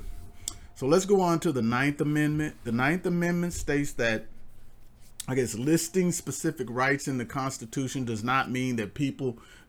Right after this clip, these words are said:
do not have other rights that have not been spelled out. So that one, eh, you know, it's a little bit, uh, cloudy.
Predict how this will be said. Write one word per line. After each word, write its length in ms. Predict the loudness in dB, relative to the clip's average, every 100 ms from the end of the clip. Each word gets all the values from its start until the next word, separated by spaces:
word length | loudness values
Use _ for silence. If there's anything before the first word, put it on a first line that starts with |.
| 2
do 160 | 4
not 280 | 6 4 2
have 260 | 2 2 0 0
other 300 | 2 4 4
rights 680 | 2 -2 -6 -10 -10 -12 -10
that 200 | -6 -4
have 100 | -2
not 260 | -2 -4 -4
been 140 | -8
spelled 480 | -8 -6 -4 -4 -4
out. 300 | -4 -6 -8 -16 -20 -20 -20 -12
So 300 | -4 -2 0
that 280 | 4 6 4
one, 460 | 2 2 0 -2 -2
eh, 240 | -2 -2 -4 -12 -8
you 140 | -2
know, 180 | -2 -2
it's 140 | -4 -2
a 40 |
little 220 | 0 0
bit, 320 | 2 2 2 -6 -20 -20 -20 -20 -20 -20 -10
uh, 400 | -4 -2 -2 -4 -10 -6
cloudy. 600 | 4 6 8 6 2